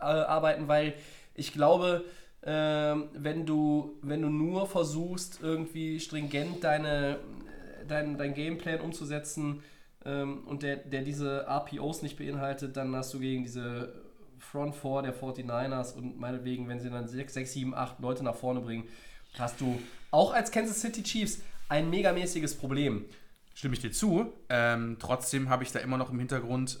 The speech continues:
Speaker 2: ähm, deswegen hat auch am Wochenende Sammy Watkins über hundert Yards gelaufen. Das ist, ich verstehe das vollkommen, was du meinst. Ähm, Mahomes, ähm, das habe ich jetzt auch im Spiel gesehen gegen die Titans,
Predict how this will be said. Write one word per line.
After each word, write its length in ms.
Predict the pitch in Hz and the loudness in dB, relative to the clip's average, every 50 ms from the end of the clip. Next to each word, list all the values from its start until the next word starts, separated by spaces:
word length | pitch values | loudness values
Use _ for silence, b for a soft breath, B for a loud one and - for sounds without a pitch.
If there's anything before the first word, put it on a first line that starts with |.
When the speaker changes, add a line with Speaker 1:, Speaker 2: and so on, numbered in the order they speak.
| - | -4
Speaker 2:
ähm, 380 | 123 120 120 120 120 120 120 120 - b b b b b b b b - | -4 -4 -2 -2 -2 -4 -4 -6 -10 b b b b b b b b -6
deswegen 320 | - 123 - - 139 117 127 | -4 -4 0 0 0 0 0
hat 100 | 131 - | -2 -4
auch 100 | 131 123 | -4 -4
am 100 | 120 113 | -4 -4
Wochenende 340 | 107 139 120 120 127 131 | -4 -6 -6 -4 -4 -4
Sammy 300 | 123 - 143 127 120 110 | -2 -2 -2 -2 -2 0
Watkins 320 | 107 107 104 - - 120 - | -2 -2 -4 -4 -8 -8 -8
über 160 | 131 127 117 | -6 -6 -4
hundert 160 | 123 135 135 | -4 -4 -2
Yards 200 | 147 170 175 - | -2 -4 -4 -6
gelaufen. 400 | - 107 85 78 80 - - - - B B B B B B B B B B | -8 -10 -10 -10 -12 -14 -16 -16 -16 B B B B B B B B B B
Das 140 | - 127 127 | -6 -2 -2
ist, 240 | 147 143 - - - - | -2 -2 -4 -6 -10 -10
ich 100 | - - | -8 -2
verstehe 280 | - 151 147 - 202 220 | 0 0 2 2 2 2
das 100 | 226 220 | 2 0
vollkommen, 320 | - 196 180 - - 175 170 | 0 -2 -2 0 0 -2 -2
was 100 | 165 - | 0 0
du 60 | 160 | -2
meinst. 420 | 151 160 151 123 113 - - - - | 0 2 0 0 0 -4 -6 -8 -6
Ähm, 380 | - 123 120 117 117 113 113 113 | -6 -4 -4 -4 -4 -4 -4 -4
Mahomes, 680 | 117 117 113 123 131 143 180 220 214 - - - - - - _ - - | -4 -4 -2 2 4 4 4 4 2 2 -2 -4 -12 -20 -20 _ -18 -6
ähm, 600 | - 127 127 127 127 127 123 123 120 120 120 - - | -4 -2 0 0 0 0 -2 -2 -2 -2 -4 -6 -10
das 160 | - - - | -10 -10 -8
habe 100 | 123 113 | -8 -6
ich 60 | 113 127 | -6 -6
jetzt 120 | 117 107 | -6 -6
auch 100 | 127 120 | -6 -8
im 60 | 120 | -8
Spiel 220 | - - - 131 117 | -6 -4 -4 -2 -2
gesehen 340 | 123 113 104 117 117 131 143 | -2 -2 -2 -2 -2 -2 0
gegen 140 | 139 139 139 | 0 0 0
die 100 | 139 135 | -2 -2
Titans, 480 | 135 139 139 139 139 151 151 151 B | 0 0 0 0 0 -2 -6 -6 B